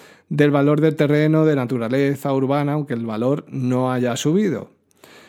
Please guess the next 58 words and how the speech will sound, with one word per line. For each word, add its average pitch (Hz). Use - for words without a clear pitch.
Y 160
sí, 165
sé 147
que 165
lo 131
estás 127
pensando, 117
<laughs> -
esto -
no 139
tiene 131
ningún 127
sentido. 127
Pero 139
lo 135
que 143
importa 180
es 170
que 151
le 127
sepas, 151
eh, 135
pero 131
lo 123
que 123
importa 175
es 160
que -
lo 151
sepas 156
explicar, 113
porque 107
el 104
vendedor 110
te 160
lo 139
va 107
a 101
preguntar. 107
Y 196
si 175
no 180
sabe 175
que 113
tiene 135
que 151
pagarla 151
y 131
se 120
entera 110
en 131
notaría, 147
adivina 160
a 113
quién 139
va 123
a 110
mirar. 104